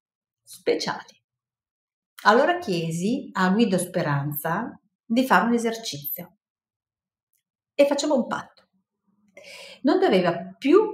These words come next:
usare la parola fortuna, ma doveva usare la parola capace. Quindi quando parlava con me, durante i nostri colloqui,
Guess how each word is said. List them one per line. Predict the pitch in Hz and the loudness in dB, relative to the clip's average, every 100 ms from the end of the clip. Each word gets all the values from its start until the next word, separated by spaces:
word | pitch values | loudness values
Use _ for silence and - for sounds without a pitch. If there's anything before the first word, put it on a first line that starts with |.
| - - | -8 -2
usare | 233 190 185 165 165 | -2 2 4 4 2
la | 165 | -2
parola | 180 175 170 160 156 147 - _ | -2 0 2 2 0 -4 -12 _
fortuna, | - 151 - - - 147 226 302 _ _ _ _ | -4 -4 -4 -10 -12 -6 -6 -6 _ _ _ _
ma | 196 208 202 | 0 4 4
doveva | 202 262 269 202 | 2 0 0 -2
usare | 196 254 285 | -2 -4 -2
la | 220 | -4
parola | 185 196 254 262 - _ _ | -4 -2 0 -2 -8 _ _
capace. | 330 359 147 143 - - - _ _ _ _ | 0 2 0 -6 -10 -14 -16 _ _ _ _
Quindi | 415 214 - | -2 -2 2
quando | 453 440 | 2 4
parlava | 220 202 226 190 | 2 4 4 2
con | - 165 | -2 0
me, | 160 147 214 302 - | 0 0 -2 -4 -8
durante | 185 180 180 | -6 -4 -4
i | |
nostri | 165 165 - | -4 -6 -6
colloqui, | 156 147 160 214 | -4 -2 -2 -6